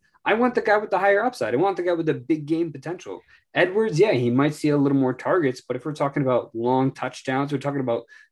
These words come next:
big plays, Henry Ruggs your guy. So if I'm buying into any of these Raiders wide receivers, it's, it, it's gonna easily be Ruggs for me.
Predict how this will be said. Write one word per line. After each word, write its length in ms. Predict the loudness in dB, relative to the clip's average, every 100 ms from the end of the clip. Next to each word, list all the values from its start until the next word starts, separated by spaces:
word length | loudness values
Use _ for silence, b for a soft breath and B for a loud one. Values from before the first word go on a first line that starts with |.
| _
big 220 | 0 0
plays, 520 | -2 0 4 2 0
Henry 340 | -6 -2 2 4
Ruggs 300 | 4 2 2
your 80 | 0
guy. 380 | 0 -4 -6 -8
So 260 | -2 -2
if 140 | 0 -2
I'm 100 | 2
buying 240 | 2 2
into 300 | 0 -4 -4
any 160 | -2 0
of 80 |
these 180 | 0 -2
Raiders 320 | -2 0 -2
wide 200 | -2 -6
receivers, 500 | -8 -8 -4 -2 -4 -8 b b _
it's, 180 | -16 -14 -6
it, 240 | -6 -4
it's 160 | -6 -2
gonna 180 | 4 4
easily 460 | 6 4 4 2
be 140 | 0 -4
Ruggs 320 | -6 -8 -10
for 80 | -18
me. 160 | -20